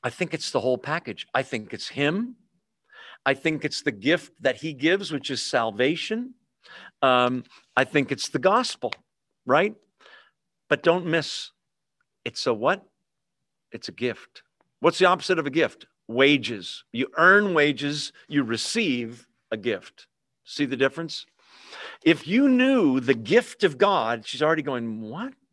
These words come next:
What gift?" And who it is. Notice there's two key things. Thing number one, God has a gift for you and who it is.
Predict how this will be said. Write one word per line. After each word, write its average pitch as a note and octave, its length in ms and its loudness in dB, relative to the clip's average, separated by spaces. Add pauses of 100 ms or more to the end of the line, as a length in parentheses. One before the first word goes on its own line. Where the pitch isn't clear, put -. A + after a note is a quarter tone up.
(200)
What A3+ 200 -4
gift?" - 420 -12 (760)
And C#3 240 4
who C#4 400 4
it C#4 100 4
is. F3 520 4
Notice F#3+ 360 2
there's C#3 240 -4 (140)
two B3 300 -4
key G#3 360 -10
things. G#2+ 560 -8 (380)
Thing A3 260 4
number G3+ 240 2
one, B2+ 320 2 (880)
God E3+ 280 2
has C#3+ 220 -4
a A#2+ 60 -6
gift D#3+ 360 -4
for - 160 -8
you G2 320 -8 (680)
and E3 640 4 (1120)
who F3+ 220 0
it D3+ 100 2
is. G2+ 460 -4